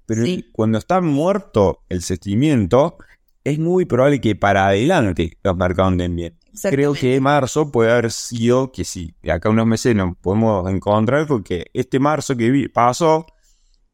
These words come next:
Speaker 1: ese dato mínimo de, de
Speaker 2: De
Speaker 1: sentimiento
Speaker 2: sentimiento.
Speaker 1: consumidor fue
Speaker 2: Ujú.
Speaker 1: mejorando. Hay que ver si ent-, si empieza una recesión, ese sentimiento seguramente no va a subir mucho, pero, eh,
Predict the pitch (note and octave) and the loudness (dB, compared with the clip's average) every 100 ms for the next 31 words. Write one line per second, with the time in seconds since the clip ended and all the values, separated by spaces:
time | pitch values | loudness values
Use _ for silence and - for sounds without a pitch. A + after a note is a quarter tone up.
0 | _ C3 - C3 C3+ C3+ C#3 C#3+ C3+ B2 | _ -4 0 2 2 2 0 2 2 2
1 | A2 G2 F#2 F2 - F2 F2 F2 D#2+ - | 2 2 0 -2 -4 -4 -2 -2 -6 -6
2 | F#3+ - G3 - A3+ E3+ A#2 A2+ A3 A#2+ | -8 -6 -8 -6 -4 -2 0 0 0 2
3 | C3+ C#3+ - A#2 A2 A#2 B2+ G2 F2+ D#2+ | 2 0 -4 -2 0 0 0 0 0 -4
4 | D2 _ _ _ _ _ - B2 C#3+ E3 | -10 _ _ _ _ _ -4 0 4 2
5 | C#3+ C3 C3 C#3 - - G2 C3 D3 C3 | 2 -2 -2 -4 -6 -6 -2 -2 0 0
6 | G#2+ G#2 G2 G2+ C#3 C3+ G2+ F#2 F#2+ F2+ | 0 0 -2 -2 0 0 -2 -6 -4 -4
7 | G#2 A2+ - F#2 G2 G#2 F#2 F#2 F2+ G#2 | -4 -4 -2 0 0 0 0 0 0 2
8 | D#3 A#2 G2 F2+ - F2+ F#2 F#2 F#2 F2 | 4 4 2 -4 -6 -2 -2 0 -2 -2
9 | E2+ A#2+ - _ _ _ _ G#2+ A2+ D3 | 2 0 0 _ _ _ _ 0 2 2
10 | D3+ - _ _ _ _ - G2 F#2+ F#2 | 0 -8 _ _ _ _ -8 -4 -2 0
11 | F2+ F2+ F2 E2+ | 0 -2 -2 -4